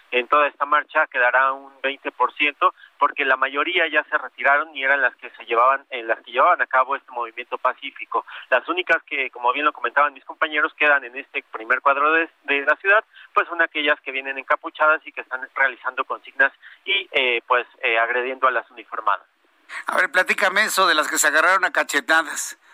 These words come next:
Speaker 2: ¿Por qué se agarraron a cachetadas?
Speaker 1: Eh, era un integra-, eh, bueno, eh, venían, eh, acompañadas de la Asamblea de Barrios, pero había un grupo de, eh, hombres que las acompañaban. Las mujeres, como te vuelvo a mencionar, no querían la presencia de,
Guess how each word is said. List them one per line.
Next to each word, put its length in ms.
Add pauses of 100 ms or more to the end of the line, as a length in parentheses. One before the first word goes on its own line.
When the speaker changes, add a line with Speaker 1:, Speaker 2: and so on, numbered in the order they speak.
(260)
Speaker 2:
¿Por 160
qué 100
se 100
agarraron 360
a 60
cachetadas? 800 (1080)
Speaker 1:
Eh, 180
era 260
un 180
integra-, 380
eh, 160
bueno, 240
eh, 160
venían, 480
eh, 160
acompañadas 580
de 80
la 100
Asamblea 360
de 80
Barrios, 420 (400)
pero 260
había 420
un 220
grupo 340
de, 380
eh, 200
hombres 400
que 220
las 220
acompañaban. 640 (400)
Las 220
mujeres, 500
como 220
te 80
vuelvo 180
a 40
mencionar, 480
no 180
querían 260
la 80
presencia 540
de, 200